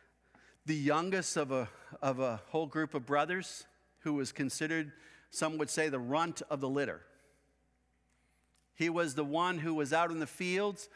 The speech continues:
when they came to look for a king. And when they found, when they came to his dad's house and said, "I'm looking for somebody," it was David who was out in the, he wasn't even part of the, it wasn't even part of the conversation.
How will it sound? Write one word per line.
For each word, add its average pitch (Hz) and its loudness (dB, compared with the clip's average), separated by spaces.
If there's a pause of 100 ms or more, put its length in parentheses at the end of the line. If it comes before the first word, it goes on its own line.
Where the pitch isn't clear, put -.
(160)
when 143 0
they 143 0
came 175 -2
to 160 -6
look 165 -4
for 180 -2
a 185 -2
king. 127 -4 (1300)
And 120 -6
when 139 0
they 151 2
found, 165 2
when 151 2
they 156 2
came 175 -4
to 151 0 (220)
his 147 0
dad's 175 2
house 180 2
and 156 -4
said, 170 2
"I'm 151 2
looking 180 -2
for 160 -6
somebody," 190 2 (500)
it 165 2
was 156 0
David 185 2
who 175 0
was 156 0
out 185 4
in 180 -2
the, 175 0
he 196 -2
wasn't 220 -2
even 190 -2
part 214 0
of 214 -8
the, 208 0
it 180 -8
wasn't 262 0
even 240 -4
part 240 -2
of 220 -2
the 214 -4
conversation. 202 -6